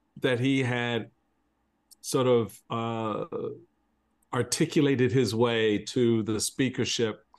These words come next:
uh, I think is, uh, indicative of just how much the, the maga forces inside the party have solidified their power and their ability to,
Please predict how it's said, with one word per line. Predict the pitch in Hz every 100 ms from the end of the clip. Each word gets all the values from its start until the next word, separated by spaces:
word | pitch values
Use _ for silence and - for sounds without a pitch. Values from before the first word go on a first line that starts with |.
| - - - -
uh, | 120 117 113
I | 131 127
think | 127 139 120 123
is, | 117 113 113 104 -
uh, | - 120 117 147
indicative | 131 113 131 - 120 113 113
of | 101
just | 95 117 -
how | 123 117
much | 110 110 -
the, | 117 110 110 -
the | 113
maga | 101 110 113 120 117 110 107 107 - _ _ _
forces | - 127 120 - 107
inside | 110 101 120 107 104 98
the |
party | - - 113 104 104 98
have | 104 107 104 104 - -
solidified | - 117 113 110 - 107 104
their | 98 95
power | - 101 101 120 135
and | 110
their | 107
ability | 98 113 107 107 107 -
to, | - 120 107 104